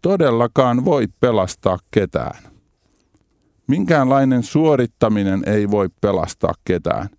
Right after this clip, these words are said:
Ei edes se, vaikka yrittäisi täyttää kaikki käskyt, koska kukaan muu paitsi Jeesus ei kykene niitä täyttämään. Raamattu sanookin, että joka rikkoo lakia yhdessä kohtaa,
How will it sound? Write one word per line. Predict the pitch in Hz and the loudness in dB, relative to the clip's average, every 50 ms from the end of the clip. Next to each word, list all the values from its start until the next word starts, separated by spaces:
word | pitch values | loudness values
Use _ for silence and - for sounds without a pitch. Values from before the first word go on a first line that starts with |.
| _ _ _ _ _ _ _ _ _ _ _ - | _ _ _ _ _ _ _ _ _ _ _ -2
Ei | 113 135 147 | 0 0 2
edes | 143 131 135 - - - | 2 0 0 0 0 0
se, | 160 160 147 131 - _ _ _ _ - | 0 0 0 -2 -6 _ _ _ _ -2
vaikka | 127 127 127 - - - | -2 -2 -2 -2 -2 0
yrittäisi | 135 156 160 151 - - 127 120 117 127 127 - | 0 2 0 0 -2 -2 0 0 2 0 0 2
täyttää | - 131 127 127 - _ - 113 107 - _ | 2 2 2 0 -2 _ -2 -2 -2 -2 _
kaikki | - 170 175 165 - - 127 117 | 2 2 2 2 0 -2 -2 -2
käskyt, | - - 117 110 107 - - - 92 90 - - - - _ _ _ _ _ - - _ _ _ _ | 0 0 -2 -2 -2 -4 -6 -4 -6 -6 -6 -8 -20 -20 _ _ _ _ _ -20 -20 _ _ _ _
koska | - 113 - - - 120 - | -2 -2 -2 -2 -4 -4 -2
kukaan | - 165 185 180 - - 131 117 107 | -2 -2 -2 -2 0 0 2 2 2
muu | 110 120 123 120 113 - - | 2 2 0 0 -2 -2 -2
paitsi | 101 98 - - - 113 117 | -4 -4 -4 -6 -6 -2 -2
Jeesus | 151 165 160 123 - - 90 - - - | 0 0 0 0 -2 -2 -6 -6 -4 -2
ei | 110 147 - | -2 -2 -2
kykene | - - 180 165 - 123 107 101 101 104 | 0 -2 -2 0 0 0 0 0 0 0
niitä | 107 120 123 123 - 135 - | 0 0 0 0 -2 -2 -2
täyttämään. | - - 165 113 - - - 78 76 - - 62 - - _ _ _ _ _ _ _ _ _ _ _ _ _ _ _ _ _ _ _ _ _ _ _ _ - | 0 0 0 0 -2 -4 -6 -8 -8 -8 -8 -10 -14 -18 _ _ _ _ _ _ _ _ _ _ _ _ _ _ _ _ _ _ _ _ _ _ _ _ -2
Raamattu | 147 180 185 160 123 110 - - 131 | 0 2 2 2 2 0 -2 -4 -4
sanookin, | - - 151 160 160 143 123 113 - - 104 98 95 - _ _ _ _ _ _ _ - | -2 -2 0 2 2 2 0 0 -2 -2 -2 -4 -4 -6 _ _ _ _ _ _ _ -6
että | 101 107 - 113 | -6 -2 0 0
joka | 120 120 131 147 - - 120 120 | 0 0 0 0 2 2 2 4
rikkoo | 139 160 170 - _ - 123 110 107 110 | 2 0 -2 -4 _ -2 0 2 2 2
lakia | 117 117 - - 107 101 98 - - | 2 0 0 -2 -2 -2 0 0 0
yhdessä | 135 160 180 170 160 160 135 - - 123 107 - | 0 0 0 2 0 0 -2 -2 -4 -4 -4 0
kohtaa, | 107 104 101 104 - - 107 101 101 101 | 0 -2 -2 -4 -4 -2 0 0 0 0